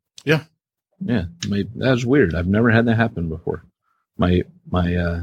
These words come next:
Speaker 2: some weird dial pad came up on Skype.
Speaker 1: What?
Speaker 2: So,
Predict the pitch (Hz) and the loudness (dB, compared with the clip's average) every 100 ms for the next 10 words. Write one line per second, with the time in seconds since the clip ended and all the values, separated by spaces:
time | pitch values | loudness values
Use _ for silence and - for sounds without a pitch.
0 | 95 - 123 127 135 107 85 95 151 98 | -6 2 4 6 4 2 -2 0 0 0
1 | 90 69 82 - 85 90 90 110 95 - | -4 -8 -10 -10 -10 -10 -12 -12 -10 -12
2 | - - _ _ 190 196 170 - - - | -14 -16 _ _ -6 -2 -2 -2 -2 4
3 | 160 139 - | 6 6 4